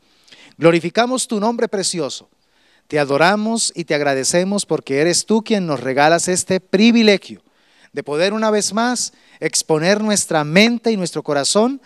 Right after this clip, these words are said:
a la luz y a la revelación y a la sabiduría de tu palabra. Concédenos en esta oportunidad seguir siendo retados, seguir siendo expandidos en nuestra mentalidad con respecto al concepto bíblico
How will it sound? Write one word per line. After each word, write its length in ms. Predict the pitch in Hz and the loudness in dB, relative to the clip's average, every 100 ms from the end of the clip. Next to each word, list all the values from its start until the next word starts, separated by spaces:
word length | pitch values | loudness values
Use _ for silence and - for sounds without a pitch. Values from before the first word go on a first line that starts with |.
| _ _ - | _ _ -10
a 100 | - 147 | -2 2
la 100 | 139 | 4
luz 460 | 196 226 - - - _ - | 6 4 2 -4 -10 _ -4
y 80 | 151 | 0
a 80 | |
la 80 | 147 | 2
revelación 1000 | 143 147 147 143 139 - 208 240 269 277 - _ | 2 2 4 4 4 4 4 4 2 -4 -12 _
y 100 | 151 | -2
a 60 | 160 | 0
la 100 | 151 | 0
sabiduría 540 | 151 143 139 156 180 | -2 -4 -2 0 2
de 100 | 147 | 0
tu 120 | 139 | -2
palabra. 520 | 127 120 120 110 101 _ _ _ _ | -6 -4 -4 -8 -14 _ _ _ _
Concédenos 640 | - 180 165 233 247 240 220 | 0 0 2 2 2 2 0
en 80 | 190 | 0
esta 200 | 208 220 | 0 0
oportunidad 640 | 196 170 165 156 170 202 | 0 0 0 4 4 4
seguir 360 | - 160 185 202 | 0 -4 -2 -2
siendo 380 | 208 202 202 196 | 0 0 2 2
retados, 760 | 190 185 208 190 135 104 - _ _ _ _ - | 4 2 2 0 -2 -8 -14 _ _ _ _ -10
seguir 320 | 147 147 175 | -4 -2 0
siendo 320 | 170 196 202 | 0 0 0
expandidos 840 | 196 - 185 165 165 233 262 240 | 0 2 2 0 0 0 2 0
en 120 | 202 180 | 0 -2
nuestra 260 | 170 170 | -4 -4
mentalidad 640 | 156 151 151 147 160 226 233 _ _ _ | -4 -2 -2 2 2 2 0 _ _ _
con 200 | 170 160 | -2 2
respecto 480 | 156 - 202 190 208 | 2 2 0 0 0
al 120 | 196 | 0
concepto 840 | - 165 156 - 233 233 - 233 | 2 0 2 2 2 0 0 0
bíblico 640 | 170 175 269 196 170 - 107 | 2 2 2 0 -6 -8 -12